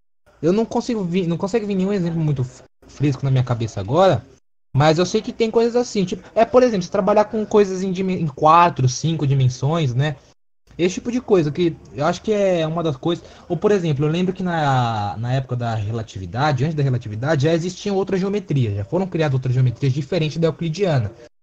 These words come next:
onde a soma do, dos ângulos internos de um triângulo dá menos ou mais do que cento e oitenta graus, dependendo de onde você tá. Um exemplo é a geometria esférica. Você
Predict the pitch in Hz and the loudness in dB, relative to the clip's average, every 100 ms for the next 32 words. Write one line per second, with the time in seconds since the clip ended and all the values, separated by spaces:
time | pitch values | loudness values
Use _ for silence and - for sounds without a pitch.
0 | _ _ _ _ _ _ _ _ _ _ | _ _ _ _ _ _ _ _ _ _
1 | _ _ _ 143 160 139 147 170 160 - | _ _ _ 0 4 4 4 4 2 2
2 | 165 160 151 160 156 147 139 127 120 117 | 0 0 2 2 2 2 2 2 0 0
3 | 127 151 143 143 143 135 143 139 127 131 | 0 0 2 2 2 0 2 2 2 2
4 | 127 131 180 180 143 127 170 160 165 185 | 2 2 2 2 2 2 2 2 2 2
5 | 151 127 156 170 165 175 180 151 156 - | 2 2 2 2 2 2 0 -2 -2 -2
6 | 165 165 143 156 156 143 147 143 143 147 | -2 -2 -2 -2 -4 -4 -4 -2 0 0
7 | 165 185 165 165 170 175 - 220 180 123 | -2 -2 0 0 -2 -4 -6 -6 -2 -2
8 | - - - 156 131 160 170 190 202 196 | -4 -10 -2 0 2 0 0 0 2 4
9 | 190 165 170 160 147 - 165 139 - 95 | 2 2 -2 -2 -2 2 2 2 -2 -10
10 | - - _ _ - 120 147 | -18 -20 _ _ -6 0 0